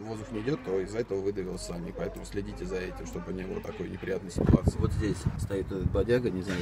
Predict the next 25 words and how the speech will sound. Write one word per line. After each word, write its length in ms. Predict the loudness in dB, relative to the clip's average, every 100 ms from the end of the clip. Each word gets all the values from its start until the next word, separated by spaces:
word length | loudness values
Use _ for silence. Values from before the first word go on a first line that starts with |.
| 0
как 100 | 0
он 120 | 0
называется, 560 | 0 6 8 6 4 -4
вот 120 | -4
здесь 140 | -4
сбоку. 260 | -4 -4 -4 -4 -4 -4 -4 -4 -4 -4 -4 -4 -4 -2 -4 -6 -4 -2 -2 -6 -8 -10 -10 -10 -8
Снизу 320 | 4 4 4
идет 180 | 2 0
патрубок 520 | 2 0 0 -4 -4
на 60 | -4
нее, 260 | -2 -2
от 220 | -2 -4 -2
нее 260 | -2 2 2 0 -6 -12 -8
идет 200 | -4 -4
патрубок 520 | 0 -2 -2 -2 -2 -6 -8
вот 200 | -4 -4
сюда. 360 | -4 -2 -2 -4 -10 -12 -12 -10
Сейчас 280 | -6 -4 0
я 120 | 0
заткну 580 | 2 0 2 -2 0 -2
их. 60 | -6 -8 -10 -8 -8 -8 -8 -6
Вот 100 | 2
это 180 | 2 2
забивается, 680 | -2 2 4 4 2 -2
ерунда, 680 | -2 0 0 0 0 0 0